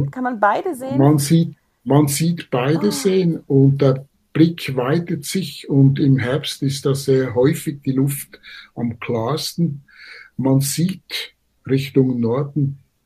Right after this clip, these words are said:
Speaker 1: die gesamte Alpenkette vom Matterhorn bis zum Ortler im Südtirol.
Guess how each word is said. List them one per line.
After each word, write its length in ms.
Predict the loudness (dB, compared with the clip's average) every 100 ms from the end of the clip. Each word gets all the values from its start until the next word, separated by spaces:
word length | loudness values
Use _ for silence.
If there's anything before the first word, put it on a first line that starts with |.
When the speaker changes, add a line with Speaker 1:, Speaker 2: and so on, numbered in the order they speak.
| _ -6
Speaker 1:
die 140 | -4
gesamte 1120 | 0 0 -2 0 2 4 2 -4 -6 -6 -6 -10 _ _ -2
Alpenkette 1000 | 0 0 -4 -6 -2 -2 -2 -2 -4 -6 _ _ _ _ _
vom 360 | -2 4 4 4
Matterhorn 840 | -2 -2 -2 2 4 4 2 -2 _ _ _ _
bis 220 | -4 -2 0
zum 300 | 2 2 0
Ortler 520 | -2 -2 0 -2 -2
im 180 | -8 -8
Südtirol. 720 | -6 -4 -4 -2 -2 0 -4